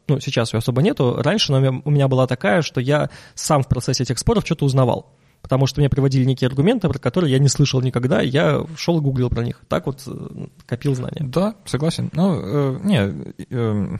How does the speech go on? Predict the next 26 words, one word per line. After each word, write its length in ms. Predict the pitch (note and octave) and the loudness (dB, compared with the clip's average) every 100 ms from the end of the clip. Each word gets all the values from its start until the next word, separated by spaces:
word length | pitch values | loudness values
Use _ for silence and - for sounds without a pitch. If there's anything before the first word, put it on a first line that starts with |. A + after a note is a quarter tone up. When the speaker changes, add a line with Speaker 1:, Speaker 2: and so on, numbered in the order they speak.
| - - - - | -12 -20 -20 -20
Speaker 2:
фан — 320 | - - G3+ C#3+ | -6 0 2 2
это, 160 | B2+ | 2
конечно, 300 | B2 B2 - | 0 -2 0
важно, 520 | B2+ G#3 G#2 - - A#2+ | 0 0 2 0 0 -2
и, 340 | G2 F#2+ F#2 | 0 2 2
э, 280 | F2 F2 - | 0 -2 -2
если 260 | F#2+ F2+ F2+ | -2 -2 -2
человек, 400 | - F2+ E2+ - | 0 2 0 0
ну, 160 | F2+ | -2
просто 220 | E2+ - - | -2 -4 -4
получает 280 | - F2+ | -4 -4
удовольствие 380 | E2 E2 C3 - | -4 -2 -2 -2
от 60 | F2+ | -4
того, 140 | F2 | -4
что 160 | E2+ F#2 | -4 -6
он 120 | F#2 | -6
с 120 | - | -4
верующими 320 | F#2 F2 - F2 | -2 -2 0 0
на 80 | |
улице 180 | F2 - | 0 -2
беседует, 260 | E2 - - | -8 -8 -10
ну, 60 | C#3 | -10
пожалуйста, 440 | - B2 F#3 - | -8 -4 -4 -6
флаг 220 | - C#3+ | -8 -8
в 40 | - | -6
руки. 200 | F#3 | -10